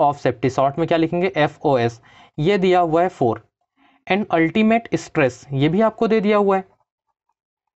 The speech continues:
अल्टीमेट स्ट्रेस ये दिया है हमें तीन सौ सत्तर न्यूटन per एम एम स्क्वायर। मैंने आपको कहा था, जब भी आप क्वेश्चन सॉल्व करेंगे,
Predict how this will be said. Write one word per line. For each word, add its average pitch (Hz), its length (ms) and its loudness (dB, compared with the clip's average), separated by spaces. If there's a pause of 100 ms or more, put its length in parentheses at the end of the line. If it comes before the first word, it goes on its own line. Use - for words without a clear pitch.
(2000)
अल्टीमेट 135 720 0 (1000)
स्ट्रेस - 840 -6
ये 165 120 2
दिया 156 240 2
है 147 120 0
हमें 135 280 2
तीन 135 280 0
सौ 151 340 -2
सत्तर 180 720 -4
न्यूटन 143 500 -2 (680)
per 151 240 0 (200)
एम 127 200 0
एम 170 200 -4
स्क्वायर। - 400 -4 (500)
मैंने 151 160 2
आपको 180 200 0
कहा 190 160 0
था, 196 80 -2
जब 160 180 -2
भी 180 80 2
आप 180 120 -2
क्वेश्चन 185 240 -2
सॉल्व 175 200 0
करेंगे, 180 420 0